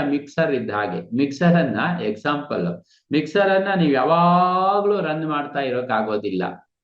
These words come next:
ನಮ್ಮ ಮಿದುಳು ಹಾಗೆ ಯಾವಾಗ್ಲೂ ರನ್ ಮಾಡ್ತಾ ಇರೋಕ್ ಆಗೋದಿಲ್ಲ. ಆದ್ರೆ ಅದು ಮಿಕ್ಸರ್, ಮಿಕ್ಸರ್ ಅಷ್ಟು ಸ್ಟಾಪ್ ಆಗೋದಿಲ್ಲ, ನಮಗ್ ಗೊತ್ತಿದೆ. ಆದ್ರೆ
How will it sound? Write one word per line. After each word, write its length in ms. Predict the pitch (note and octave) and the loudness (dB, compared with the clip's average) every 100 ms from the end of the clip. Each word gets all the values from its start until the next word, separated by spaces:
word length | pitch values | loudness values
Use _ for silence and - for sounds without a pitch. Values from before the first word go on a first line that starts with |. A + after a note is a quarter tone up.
| _ _ _ _ - | _ _ _ _ -2
ನಮ್ಮ 220 | D3+ F3 | 2 4
ಮಿದುಳು 340 | E3 E3 G3+ | 6 6 6
ಹಾಗೆ 360 | E3+ D#3+ D3+ B2+ | 4 0 0 0
ಯಾವಾಗ್ಲೂ 1120 | C3 D#3 E3+ E3+ F3 F#3+ F#3+ F#3 G3+ G3 - _ - | 2 2 2 2 2 2 0 -2 -2 -4 -12 _ -4
ರನ್ 280 | C3+ D#3 D#3 | -2 0 0
ಮಾಡ್ತಾ 320 | D#3 D3 E3 | 0 0 0
ಇರೋಕ್ 340 | D3+ C#3+ D3 | 0 0 0
ಆಗೋದಿಲ್ಲ. 480 | B2+ B2 C#3 B2 A2+ | -2 0 0 0 0
ಆದ್ರೆ 440 | D#3 - C3 F#3 | -2 -4 -4 -2
ಅದು 300 | A3+ F#3 G3 | -2 0 -2
ಮಿಕ್ಸರ್, 680 | - A#2+ D3 - - F#3 F#3+ | -2 -2 -2 -2 -4 -2 0
ಮಿಕ್ಸರ್ 420 | C#3+ D3 - F#3 | -2 -2 -4 -2
ಅಷ್ಟು 280 | F3 E3+ G3 | 0 -2 -4
ಸ್ಟಾಪ್ 340 | F3 C#3 C3+ | -2 -2 0
ಆಗೋದಿಲ್ಲ, 480 | C#3 B2+ B2 A#2 D#3+ | 0 0 -2 0 0
ನಮಗ್ 280 | D#3 A#2 A2 | -2 -4 -2
ಗೊತ್ತಿದೆ. 680 | A2 A2 C3+ C#3 F#3+ - - - - | -4 -2 -4 -2 -2 -4 -12 -20 -2
ಆದ್ರೆ 600 | D3 F#3 F3+ D#3 E3 - | 0 2 4 4 2 -6